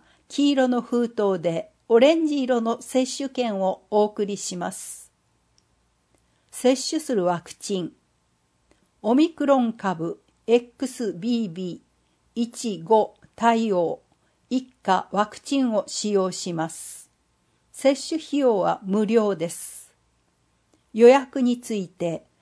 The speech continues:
ワクチンの入荷状況に合わせて、各医療機関の予約枠を設定しています。予約時、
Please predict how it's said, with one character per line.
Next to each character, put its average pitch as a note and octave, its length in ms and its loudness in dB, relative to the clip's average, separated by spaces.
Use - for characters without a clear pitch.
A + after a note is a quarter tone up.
ワ A#3+ 180 2
ク - 120 -18
チ D4 220 -2
ン C#4 80 2
の B3 140 0
入 C#4 320 0
荷 D4 160 4
状 C4+ 220 0
況 A#3 240 0
に F#3+ 220 -2
合 F#3 140 0
わ G3+ 140 0
せ F#3 220 -6
て、 E3+ 340 -6
各 A#3+ 480 -2
医 A3+ 120 -2
療 D#4 260 2
機 - 140 -14
関 G#3+ 320 0
の F3+ 220 -4
予 G3+ 160 2
約 B3 320 -2
枠 G#3 340 -2
を F#3 140 -6
設 A3+ 260 -2
定 A3+ 260 -2
し A3 120 -12
て G3+ 140 -4
い F#3+ 120 -2
ま F3+ 180 -8
す。 - 360 -18
予 A#3 180 4
約 D4 440 -2
時、 E3+ 260 -10